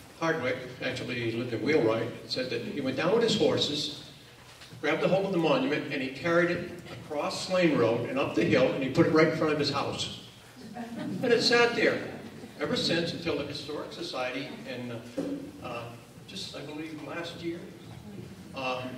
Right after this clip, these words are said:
went over and they looked the situation over. They wanted to put it over there.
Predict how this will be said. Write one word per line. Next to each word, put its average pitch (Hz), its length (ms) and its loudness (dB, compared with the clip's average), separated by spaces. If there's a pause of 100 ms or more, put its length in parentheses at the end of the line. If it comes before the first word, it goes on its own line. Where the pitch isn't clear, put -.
(340)
went 139 160 0
over 139 220 0
and 151 100 0
they 139 40 -2
looked 143 200 -6
the - 80 -4
situation 131 640 -2
over. 117 260 -6
They 139 160 -6
wanted 135 240 -2
to 220 80 8
put 175 180 8
it 143 140 6
over - 180 2
there. 107 380 -2